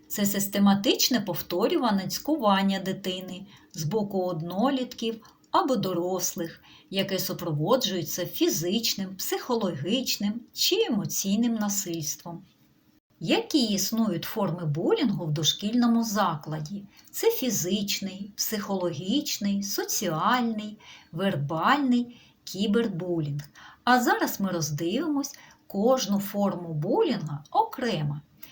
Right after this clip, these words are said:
Фізичний — це штовхання, удари, псування особистих речей. Психологічний — це образи, залякування, маніпуляції. Соціальний — це ігнорування,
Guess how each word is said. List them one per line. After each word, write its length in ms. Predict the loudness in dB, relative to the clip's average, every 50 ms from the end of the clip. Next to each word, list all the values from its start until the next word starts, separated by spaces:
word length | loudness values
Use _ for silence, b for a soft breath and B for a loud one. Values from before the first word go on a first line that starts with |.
| B B B B
Фізичний — 720 | -2 0 0 2 4 2 4 4 2 0 0 -2 -4 -4
це 200 | -6 -2 -2 0
штовхання, 920 | 0 0 -2 -2 -4 -4 -4 -4 -2 0 0 0 0 -2 -4 -8 -8 -10 B B B B B B
удари, 640 | 0 0 2 4 4 6 6 6 6 4 2 -2 -6 -10 -8 -6
псування 640 | -4 -2 -2 0 0 0 0 0 2 4 4 4
особистих 720 | 4 2 0 0 0 0 0 2 2 2 2 2 -2 -4 -2
речей. 680 | -4 -4 -2 0 0 0 0 0 -2 -2 -4 -6 B B B B B B B B B
Психологічний — 1200 | B -4 0 0 0 2 2 2 2 2 0 -2 -2 -2 2 2 2 2 2 0 0 -2 -2 -2 -6 -8
це 200 | -8 -4 -2 0
образи, 800 | 2 2 2 0 0 -2 0 2 4 4 4 4 2 -2 -4 -4
залякування, 960 | -2 2 2 2 4 4 4 4 4 4 4 2 -2 -4 -6 -6 -6 -6 -6 -8 -6 -4
маніпуляції. 1200 | -4 -4 -2 -4 -4 -2 0 0 2 2 2 0 0 -2 -4 -4 -4 -4 -4 -4 -4 -6 -8 -10 B B B B B B
Соціальний — 1120 | -8 -4 -2 -2 0 0 0 2 2 2 4 6 6 6 6 4 2 0 -2 -2 -6 B B B B B B B
це 180 | -2 2 2
ігнорування, 1120 | 2 2 2 2 2 2 2 0 0 0 0 2 2 4 4 4 4 2 2 0 -2 -8